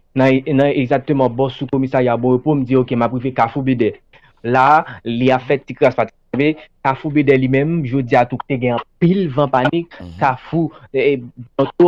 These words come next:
Kafou seslè tout zòn sa yo te konnen anpil. Pou mwen site sa yo sèlman gen kafou marasa tou, jodi a bagay yo pa t bon ditou ditou nan zòn sa yo. Se te tout plenn nan vrèman tout plenn nan nèt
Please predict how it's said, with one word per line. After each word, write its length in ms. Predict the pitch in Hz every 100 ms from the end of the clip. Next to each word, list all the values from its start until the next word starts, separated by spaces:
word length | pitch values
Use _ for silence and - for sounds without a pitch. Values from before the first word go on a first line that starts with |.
| 156
Kafou 300 | 143 131 135
seslè 380 | - 139 - 170 170
tout 240 | 202 226
zòn 320 | 165 127 170 160
sa 160 | - 135
yo 80 | 139
te 140 | 143
konnen 240 | 135 139 135 -
anpil. 560 | 156 - _ - 185 - - _
Pou 1500 | 170 156 131 104 101 156 - 127 117 160 170 170 - 165 -
mwen 80 | 131
site 220 | 127 135 127
sa 80 |
yo 80 | 127
sèlman 300 | 120 131 131
gen 140 | 117 123
kafou 460 | - 120 - - 180
marasa 540 | 156 131 123 123 135
tou, 240 | 131 139 151
jodi 240 | 135 120
a 140 | 127 139 - - - -
bagay 220 | 120 123
yo 80 | -
pa 80 | 135
t 80 | 123
bon 220 | 262 147 -
ditou 320 | 220 - 185
ditou 240 | 131 135
nan 140 | 131 120
zòn 160 | 120 110
sa 140 | 107
yo. 140 | 117 139 - _
Se 80 | -
te 80 | 180
tout 240 | - 208
plenn 240 | - 110 95
nan 100 | 92 - 110
vrèman 300 | 175 165 147
tout 160 | - 202
plenn 240 | - 151 139
nan 160 | 139 127 127 151
nèt 180 | 190 185